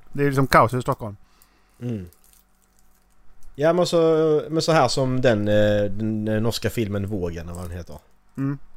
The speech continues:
Speaker 2: Den är också, alltså, den, den, den är ju bra, liksom. Visst, det är ju en, eh, det är ju en mall ett A katastroffilm, men den är gjord i Norge, så gör att den blir mer,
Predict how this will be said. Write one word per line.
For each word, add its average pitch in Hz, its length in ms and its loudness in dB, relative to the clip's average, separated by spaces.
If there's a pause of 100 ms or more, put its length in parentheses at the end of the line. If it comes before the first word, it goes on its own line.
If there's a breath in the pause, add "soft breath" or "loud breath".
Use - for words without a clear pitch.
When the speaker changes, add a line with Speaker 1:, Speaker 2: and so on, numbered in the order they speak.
(760)
Speaker 2:
Den 139 180 4
är 147 120 6
också, 117 220 -2
alltså, 127 160 4
den, 151 180 4
den, 156 140 4 (160)
den 139 180 4
är 110 40 4
ju 110 80 4
bra, 113 360 2
liksom. 98 300 -8
Visst, - 600 -2
det 135 140 2
är 143 120 6
ju 117 160 4
en, 135 200 2
eh, 147 280 4
det 131 140 0
är 127 40 4
ju 123 120 4
en 131 80 0
mall 151 260 4
ett 160 180 0
A 180 100 4
katastroffilm, 139 680 0
men 120 60 2
den 123 120 2
är 139 40 4
gjord 127 200 4
i 117 40 2
Norge, 107 480 2
så - 120 0
gör 127 200 6
att 101 80 -2
den 113 140 0
blir 113 160 4
mer, 120 340 0